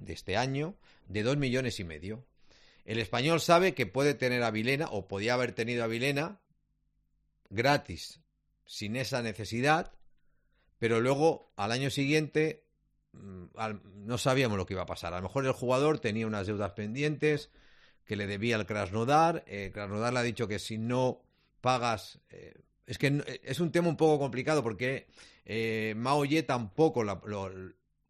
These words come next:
hombre, no lo ha querido explicar. Pero lo que a mí me queda de todo esto es que el Español sí que pagará algo al Krasnodar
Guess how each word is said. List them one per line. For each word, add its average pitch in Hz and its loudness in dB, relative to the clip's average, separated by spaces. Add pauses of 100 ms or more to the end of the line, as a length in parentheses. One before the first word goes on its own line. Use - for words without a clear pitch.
(100)
hombre, 107 -4
no 117 0
lo 139 4
ha 113 2
querido 95 0
explicar. 85 -8 (720)
Pero 123 4 (160)
lo 110 -2
que 123 0
a 120 2
mí 151 0
me 175 4
queda 160 4
de 131 2
todo 143 2
esto 147 -2 (520)
es 113 -4
que 143 0
el 131 2
Español 143 2
sí - -2
que 151 6
pagará 127 4
algo 123 4
al 110 2
Krasnodar 120 0